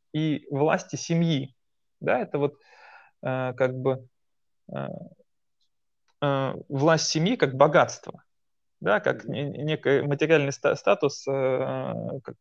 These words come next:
Speaker 1: в той, в той семье, в которой человек родился, рода. А, власть, соответственно,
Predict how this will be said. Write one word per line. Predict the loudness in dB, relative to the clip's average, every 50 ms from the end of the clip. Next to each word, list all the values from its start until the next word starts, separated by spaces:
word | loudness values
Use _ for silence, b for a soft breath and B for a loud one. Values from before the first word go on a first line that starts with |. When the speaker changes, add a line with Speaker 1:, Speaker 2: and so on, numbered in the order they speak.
| _ _
Speaker 1:
в | -10 -4
той, | -2 -2 -2
в | 2
той | 0 0 0
семье, | 0 -2 -2 -2
в | 0
которой | 0 0 2 2 0
человек | 0 0 0 0 0 0
родился, | 0 0 0 0 -2 -2 -2 0 2
рода. | 4 4 4 2 -2 -6 _ _ _ _ _ _ _ _ b b b b b b b b b
А, | -2 -2 0 0 0 0 0 0 -2 -4 -10 _ _ _ -8
власть, | -2 2 4 4 4 4 2 0
соответственно, | 0 0 2 0 -2 -2 -2 -4 -4 -4 -6